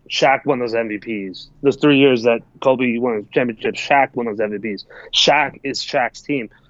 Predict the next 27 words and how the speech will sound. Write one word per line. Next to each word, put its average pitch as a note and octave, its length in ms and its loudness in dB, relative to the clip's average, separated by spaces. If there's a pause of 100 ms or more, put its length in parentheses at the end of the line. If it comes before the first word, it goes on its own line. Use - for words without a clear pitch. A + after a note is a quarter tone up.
When C3 140 -6
he D3 160 2
left, A#2+ 500 2
and B2+ 100 -6
then B2+ 120 -4
he B2 220 -4
was A2+ 220 -4
able B2+ 220 4
to A2+ 80 4
win A#2 200 0
with, A2 140 -4 (400)
with F#2 160 -6
Powell A2 540 2
and G2+ 100 -8
Lamar G#2 280 -4
Odom A2+ 560 0
and F#2 160 -20 (240)
whoever's G2+ 320 -12
Caron G#2 340 -6
Butler A2+ 640 2
or F#2+ 60 -14
D G#2+ 200 -6
Fish, B2+ 400 -2 (560)
that, D3+ 240 0
that D#3+ 140 4
was C#3+ 400 0
like, G#2+ 280 -12